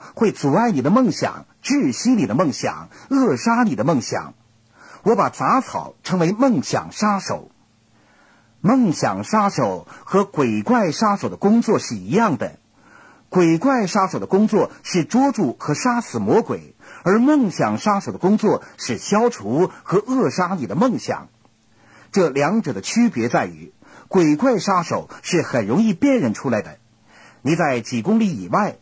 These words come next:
就能把他们认出来。他们舌头伸得很长，手里拿着激光武器，穿着奇怪的服装，非常显眼。而梦想杀手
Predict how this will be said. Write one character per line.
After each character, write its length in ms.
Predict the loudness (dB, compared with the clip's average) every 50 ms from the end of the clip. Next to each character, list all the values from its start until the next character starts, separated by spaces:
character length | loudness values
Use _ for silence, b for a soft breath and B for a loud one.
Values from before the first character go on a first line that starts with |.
| _ _
就 160 | _ 0 0 2
能 100 | 2 0
把 120 | -2 -4
他 100 | -2 -2
们 100 | -2 0
认 220 | 2 2 2 0
出 140 | 0 -4 -8
来。 240 | -10 -10 -14 -20 _ B B B B B B
他 120 | -4 -2
们 140 | -2 -2 -2
舌 400 | -4 -8 -8 -6 -2 0 0 0
头 260 | 2 0 0 -2 -2 B B B
伸 180 | B -2 0 0
得 80 | 0
很 320 | -2 -2 -6 -6 -8 -8 -12
长， 460 | -8 -4 -2 0 0 2 0 0 -2 B B B
手 180 | -4 0 2
里 160 | 2 2 2 0
拿 160 | 0 0 0
着 100 | -2 -4
激 220 | -2 0 0 0
光 220 | 2 2 2 2 0
武 180 | -2 -4 -12
器， 420 | -14 -8 -4 -2 -2 -2 -2 -6 B B B B
穿 200 | B -2 -2 -2
着 80 | -2 -4
奇 320 | -10 -10 -4 -2 -2 0
怪 140 | 2 0 0
的 80 | 0 -4
服 240 | -10 -4 -2 0
装， 280 | 2 4 2 2 2 -2 B B B
非 300 | -6 -2 0 0 0 -2
常 200 | -4 -2 -2 -2
显 380 | -2 -4 -2 0 0 2 2 2
眼。 240 | 0 -2 -4 -10 -20 _ _ _ _ _ B B B B B B
而 200 | B -2 -2 0
梦 340 | 2 2 2 4 4 2 0
想 300 | 0 -2 -4 -4 -4 -4
杀 220 | -2 -2 -2 -2
手 280 | -2 -4 -10 -10 -10 -14